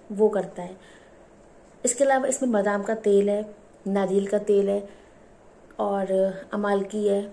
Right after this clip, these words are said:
ये सब चीज़ें हैं, ये जो बालों को चमकदार बनाती है, shiny बनाती हैं। तो, अ, इतनी सारी properties हैं इसके अंदर। और ये main बात, ये अच्छी बात है कि ये ना बिल्कुल चिपचिपा नहीं है। देखिए मैं आपको इसमें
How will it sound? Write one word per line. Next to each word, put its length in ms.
ये 60
सब 160
चीज़ें 260
हैं, 160
ये 180
जो 160
बालों 260
को 200
चमकदार 460
बनाती 460
है, 40
shiny 360
बनाती 380
हैं। 220
तो, 80
अ, 140
इतनी 240
सारी 240
properties 600
हैं 80
इसके 260
अंदर। 300
और 300
ये 300
main 260
बात, 240
ये 80
अच्छी 180
बात 200
है 100
कि 80
ये 160
ना 120
बिल्कुल 300
चिपचिपा 440
नहीं 240
है। 60
देखिए 260
मैं 120
आपको 220
इसमें 280